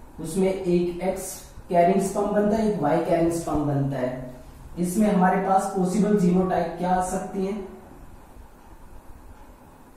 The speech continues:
एक्ससी, ये वाले जो गैमेट्स हैं, उसको टॉप में लिख लेते हैं। फीमेल वाले जो गैमेट हैं, उसको हम लेफ्ट साइड में रिप्रेजेंट कर लेते हैं।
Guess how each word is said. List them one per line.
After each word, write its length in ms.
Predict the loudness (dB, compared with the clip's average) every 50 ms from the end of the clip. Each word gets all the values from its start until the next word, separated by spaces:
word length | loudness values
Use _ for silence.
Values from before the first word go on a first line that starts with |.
| -20 -20 -20 -20 -20 -20 -20 -20 -20 -20 -20 -20 -20 -20 -20 -20 -20 -20 -20 -20 -20 -20 -20 -20 -20 -20 -20 -16 -16 -14 -14 -14 -18 -18 -20 -20 -18 -8 -2
एक्ससी, 640 | 0 0 0 0 -4 -4 -4 -4 -4 -4 -6 -8 -8 -12 -14 -14 -16 -18 -18 -18 -18 -16 -8 -4
ये 120 | -2 2
वाले 300 | 4 4 4 4 4 2
जो 80 | 2 2
गैमेट्स 420 | 2 2 4 4 2 2 0 -2
हैं, 100 | -2 -2
उसको 520 | -4 -4 -2 0 0 0 -2 -4 -8 -10 -12 -6 -4
टॉप 200 | -2 -2 0 0
में 160 | 0 0 0
लिख 140 | 0 0 0
लेते 300 | -2 -2 -2 -4 -4 -6
हैं। 220 | -6 -6 -8 -8
फीमेल 400 | -8 -6 -4 -2 2 2 2 2
वाले 200 | 2 2 2 2
जो 160 | 2 0 0
गैमेट 340 | 0 0 0 0 0 0 0
हैं, 380 | 0 -2 -2 -4 -6 -10 -14 -16 -18 -18 -18 -18 -12 -8
उसको 300 | -8 -8 -6 -4 -2 0
हम 420 | 0 0 -2 -2 -4 -8 -12 -16 -18 -16 -8
लेफ्ट 300 | -4 -2 0 0 0 0
साइड 380 | -2 -2 0 0 0 0 -2 -2
में 80 | -2 -2
रिप्रेजेंट 520 | -2 -4 -2 -2 -2 0 0 0 0 0
कर 140 | 0 -2 -2
लेते 260 | -2 -4 -4 -6 -6
हैं। 320 | -6 -6 -8 -8 -10 -14